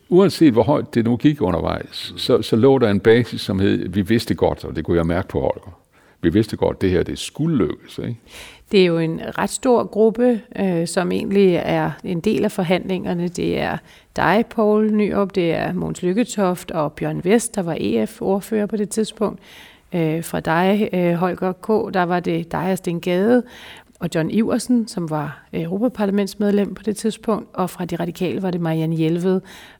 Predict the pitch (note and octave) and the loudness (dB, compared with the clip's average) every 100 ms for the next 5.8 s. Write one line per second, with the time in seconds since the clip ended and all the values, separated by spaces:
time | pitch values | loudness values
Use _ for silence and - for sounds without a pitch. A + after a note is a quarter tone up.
0 | - F3 E3+ D#3+ - F3 E3 F3 - F#3+ | -4 -2 0 -2 -4 -4 -2 -4 -4 -6
1 | F#3+ F3 F#3 F3 - _ _ _ - - | -6 -8 -8 -8 -10 _ _ _ -20 -20
2 | - - _ _ - E3+ G3+ G#3+ A3+ G#3+ | -20 -20 _ _ -4 0 2 2 2 2
3 | A3 G#3 F3+ E3+ E3 G3 G#3+ E3+ F#3+ G3+ | 2 2 2 0 0 0 0 0 0 0
4 | - A#3+ A3 G3+ F3+ E3+ G#3+ A#3 B3 G#3+ | 2 4 4 4 0 2 2 2 4 2
5 | - A#3 A3+ F#3+ F3 E3 E3 | 2 2 2 2 2 2 -2